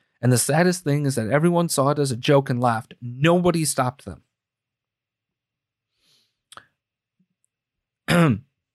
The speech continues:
Again, "Then I felt impotence because I wanted to retaliate, but I didn't know how." Now, obviously, I think this is a case of a little bit of a potential for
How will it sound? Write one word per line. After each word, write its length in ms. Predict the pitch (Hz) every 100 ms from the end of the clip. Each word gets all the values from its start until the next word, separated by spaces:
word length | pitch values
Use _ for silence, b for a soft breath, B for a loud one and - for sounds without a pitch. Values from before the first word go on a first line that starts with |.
| _ _ _ _ _ -
Again, 460 | 123 147 113 90 _ _ _
"Then 300 | 113 113 160
I 140 | 233 247
felt 400 | - 202 202 - _ -
impotence 580 | 226 220 139 - 110 -
because 320 | 123 127 113 -
I 120 | 151
wanted 460 | 143 139 160 160
to 120 | - 147
retaliate, 640 | 123 - 170 156 123 -
but 140 | 120
I 60 | 127
didn't 300 | 123 143 135
know 180 | 135 123
how." 320 | 135 117 - _ _ _ _ _ _
Now, 280 | 151 139 107
obviously, 500 | - 180 202 - 165
I 60 | 143
think 180 | 151 139
this 180 | 135 135
is 120 | 127
a 80 | 110
case 340 | - 127 127
of 380 | 113 107 95 - _ _ _ _ _ 135
a 60 |
little 240 | 131 147 139
bit 140 | 147
of 160 | 127 147
a 380 | 117 113 90 - _ _ _ _ _ _ _ _ _ _
potential 800 | - 110 - 165 175 175 160 160
for 560 | 143 156 143 139 131